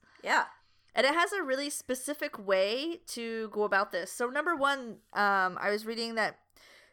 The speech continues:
Speaker 2: somehow they can, like, they think they have a really good sense of smell and can smell, like, the silk used in burrows of tarantulas, which is fucking insane.
Speaker 1: Jesus, dude.
Speaker 2: Yeah, that's crazy.
Speaker 1: Yeah, imagine someone shows up at your home and they're like, <gasps> "I know that you have
Speaker 2: "I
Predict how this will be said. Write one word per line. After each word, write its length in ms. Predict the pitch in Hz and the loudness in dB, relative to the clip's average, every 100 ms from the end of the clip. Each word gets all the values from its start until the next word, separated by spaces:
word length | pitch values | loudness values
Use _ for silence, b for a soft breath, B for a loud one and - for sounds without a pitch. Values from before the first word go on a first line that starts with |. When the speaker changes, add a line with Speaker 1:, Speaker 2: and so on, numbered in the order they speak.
| b _ _ _ _ _ _ _ | b _ _ _ _ _ _ _
Speaker 2:
somehow 580 | - - 277 370 415 466 302 | -8 0 2 4 4 4 4
they 140 | 247 | 2
can, 180 | 269 254 | 2 -2
like, 220 | 220 - | -2 0
they 100 | 220 | -2
think 260 | 220 302 - | -2 -6 -6
they 120 | 381 | -4
have 140 | 349 | 2
a 80 | 277 | 2
really 200 | 208 233 | 2 -2
good 180 | 254 - | -6 -8
sense 220 | 247 254 | -8 -8
of 100 | 208 | -10
smell 500 | - 208 165 214 320 | -8 -2 2 2 2
and 100 | 208 | -4
can 160 | 220 208 | -6 -6
smell, 300 | - 214 202 | -6 -2 0
like, 220 | 208 - | 0 -2
the 80 | 185 | -6
silk 480 | - - 180 - 233 | -6 -2 -2 -2 -8
used 360 | 254 277 294 | -8 -6 -6
in 180 | 226 202 | -6 -4
burrows 440 | 180 165 180 214 | 0 2 2 0
of 100 | 220 | -4
tarantulas, 720 | 190 - 147 214 302 311 339 302 | -8 -10 -8 -6 -4 -2 -4 -8
which 160 | - | -14
is 80 | - | -12
fucking 340 | - 302 320 330 | -8 -8 -8 -14
insane. 420 | 320 - 359 370 370 _ _ - | -12 -10 -10 -10 -16 _ _ -20
Speaker 1:
Jesus, 640 | - 277 403 214 - - | -14 -12 -6 -6 -6 -12
dude. 400 | - 127 180 294 294 _ _ 202 | -12 -8 -6 -8 -10 _ _ -10
Speaker 2:
Yeah, 100 | 175 | -8
that's 180 | 220 | -10
crazy. 360 | - 156 - 247 _ _ _ _ | -12 -12 -10 -12 _ _ _ _
Speaker 1:
Yeah, 180 | 262 269 | -6 -2
imagine 300 | - - 320 | 0 -2 -4
someone 260 | - 320 311 | -8 -6 -6
shows 200 | 262 240 | -6 -6
up 160 | 226 | -6
at 60 | 262 | -4
your 140 | 208 | -6
home 280 | 208 185 175 | -6 -8 -8
and 100 | 156 | -12
they're 120 | 160 | -12
like, 260 | 160 160 156 349 302 | -8 -8 -8 -8 -8
<gasps> 220 | 247 _ - | -12 _ -10
"I 100 | 202 | -10
know 240 | 175 180 | -8 -10
that 160 | 180 - | -10 -12
you 140 | 170 | -12
have 240 | 190 156 | -10 -12
Speaker 2:
"I 40 | - | -8